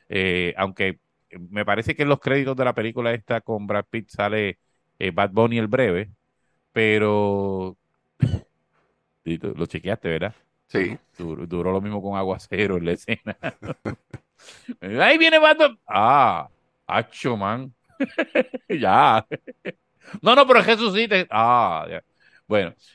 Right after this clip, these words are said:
Speaker 1: la verdad es que eso no pasó. Mira, eh, redondeando para ir a la pausa, la realidad es que llega la convención del P N P, empieza la tiraera, empieza esta fiscalización o, o intensifica la fiscalización con relación a Luma.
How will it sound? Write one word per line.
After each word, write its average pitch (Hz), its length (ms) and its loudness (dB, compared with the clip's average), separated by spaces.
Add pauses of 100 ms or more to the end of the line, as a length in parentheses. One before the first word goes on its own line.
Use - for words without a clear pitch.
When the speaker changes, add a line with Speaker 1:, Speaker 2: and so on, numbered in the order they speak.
Speaker 1:
la 113 100 4
verdad 127 220 6
es - 40 -4
que 170 120 2
eso 151 120 0
no 151 80 0
pasó. 135 220 -2
Mira, 147 260 2 (280)
eh, 123 260 0
redondeando 147 580 0
para 139 220 0
ir 147 80 -2
a - 20 -2
la 139 120 -2
pausa, 95 320 -6
la 117 140 2
realidad 123 320 0
es 143 60 -2
que 170 260 -2 (560)
llega 180 260 6
la 202 100 6
convención 175 540 -4
del 165 240 0
P 165 180 0
N 156 160 -2
P, 120 380 0
empieza 127 720 0
la 123 160 0
tiraera, 117 540 -2
empieza 123 440 -2
esta 127 160 -4
fiscalización 123 800 -6
o, 101 200 -2
o 104 140 -2
intensifica 104 640 -6
la 117 100 0
fiscalización 110 540 -10
con 117 140 -4
relación 110 280 -6
a 113 80 -2
Luma. 95 300 -4